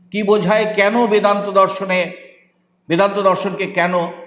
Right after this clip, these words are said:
আমরা বেদানুগত দর্শন বলি। ভারতীয় দর্শনে ছয়টি আস্তিক দর্শন বা বৈদিক দর্শনের মধ্যে বেদান্ত দর্শন একটি অন্যতম দর্শন। বেদের শেষ ভাগ অর্থাৎ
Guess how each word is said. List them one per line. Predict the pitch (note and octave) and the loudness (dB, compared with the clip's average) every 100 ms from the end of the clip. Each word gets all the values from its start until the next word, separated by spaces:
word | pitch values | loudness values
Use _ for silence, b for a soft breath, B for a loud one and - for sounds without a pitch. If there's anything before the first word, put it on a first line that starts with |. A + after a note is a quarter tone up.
| - | -8
আমরা | D#3 E3+ E3 | -2 0 0
বেদানুগত | C#3+ E3+ F#3 F#3+ G3 F#3 F3+ F3+ | 0 0 2 0 0 0 0 0
দর্শন | D#3+ D3+ D#3+ D3 | -2 -2 -4 -2
বলি। | C3 G2 - - - - - _ _ _ _ _ - | -2 -4 -10 -18 -20 -20 -20 _ _ _ _ _ -6
ভারতীয় | D3 G3+ A3 C#4+ | 0 2 2 4
দর্শনে | C#4 C4+ C#4+ C4+ | 2 2 0 0
ছয়টি | - A3 G3 A#3 - - | 0 -2 -2 -6 -8 -4
আস্তিক | D3 - - G#3+ | -2 -2 -8 -4
দর্শন | F#3+ F#3 - F3+ E3+ | 0 0 0 -4 0
বা | D#3+ | 0
বৈদিক | E3+ F3+ F#3 F3+ | 0 -2 -4 -4
দর্শনের | F3 - F3 E3+ | -4 -4 -6 -6
মধ্যে | D#3+ D#3+ A3 | -6 -6 -6
বেদান্ত | F#3 D#3 D#3+ D#3+ | -4 -2 -2 -4
দর্শন | D#3+ D3+ - E3 D3 B B - | -6 -6 -6 -10 -10 B B -12
একটি | C#3+ E3 | -6 -2
অন্যতম | D3+ D#3+ D#3 D#3 D3 | 0 0 -2 -2 0
দর্শন। | C3 A2 - G#2 - _ _ _ _ _ _ B2 | -2 -4 -10 -14 -16 _ _ _ _ _ _ -2
বেদের | F#3 A3+ A3+ | 0 2 0
শেষ | - G#3 G3+ - | 0 0 0 0
ভাগ | F3 C#3+ - - | 0 0 -4 -8
অর্থাৎ | D#3+ - F#3 | -6 -2 -4